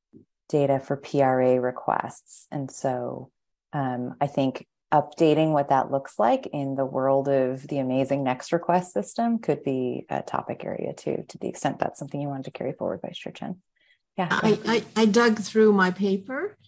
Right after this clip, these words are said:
Speaker 2: and I found that, uh, the May third, twenty twenty-one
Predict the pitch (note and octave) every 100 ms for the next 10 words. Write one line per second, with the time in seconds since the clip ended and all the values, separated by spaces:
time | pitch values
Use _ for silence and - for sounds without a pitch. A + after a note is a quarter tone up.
0 | _ - - - - - - _ - G#3
1 | G#3 G#3 G3+ A3 G#3+ G#3+ G#3+ G#3 - F3+
2 | F#3 - - - F3+ F3 F3 F3+ G3 G#3+
3 | A3 G#3+ G3+ F3+ F3+ - G3+ G3 F#3+ G3
4 | F3+ E3+ D#3 E3 D#3 D#3+